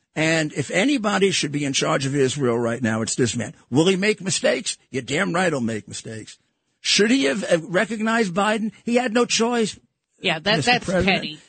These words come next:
Speaker 1: He had
Speaker 2: That's
Speaker 1: no
Speaker 2: petty.
Speaker 1: choice. What
Speaker 2: He
Speaker 1: if
Speaker 2: had to recognize
Speaker 1: He's gotta
Speaker 2: Biden.
Speaker 1: keep his country going, and
Speaker 2: Yeah.
Speaker 1: Biden's got the purse
Speaker 2: If,
Speaker 1: strings.
Speaker 2: if that's what Trump is pissed off
Speaker 1: You
Speaker 2: at, that's
Speaker 1: think Bibi
Speaker 2: immature.
Speaker 1: liked to do that?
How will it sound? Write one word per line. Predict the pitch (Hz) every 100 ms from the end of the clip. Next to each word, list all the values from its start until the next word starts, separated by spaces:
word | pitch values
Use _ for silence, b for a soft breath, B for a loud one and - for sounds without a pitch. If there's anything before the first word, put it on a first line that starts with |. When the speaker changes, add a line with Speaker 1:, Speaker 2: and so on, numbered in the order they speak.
| -
Speaker 1:
He | 233
had | 175 208 220 190
Speaker 2:
That's | 175
Speaker 1:
no | 165 175
Speaker 2:
petty. | 196 147 147
Speaker 1:
choice. | - 127 135 170 160 117
What | 135 254
Speaker 2:
He | 269
Speaker 1:
if |
Speaker 2:
had | 294 -
to | 185
recognize | 170 - 156 156
Speaker 1:
He's | 175
gotta | 165 160 214
Speaker 2:
Biden. | 139
Speaker 1:
keep | 233
his | 202 160
country | - 220 - 196
going, | 127 151 220 208
and | 160 151
Speaker 2:
Yeah. | 190 131
Speaker 1:
Biden's | 143 190 190 156
got | 127 185 -
the |
purse | 175 - 214
Speaker 2:
If, | -
Speaker 1:
strings. | 226 -
Speaker 2:
if | 226 -
that's | 254 -
what | 294 247
Trump | - 233 220 208
is | 190 -
pissed | - 196 - 180
off | 165
Speaker 1:
You | 208 247
Speaker 2:
at, |
that's | - 262
Speaker 1:
think | -
Bibi | 220 240 233
Speaker 2:
immature. | 175
Speaker 1:
liked | 151 190 - 247
to |
do | 170 233
that? | 269 285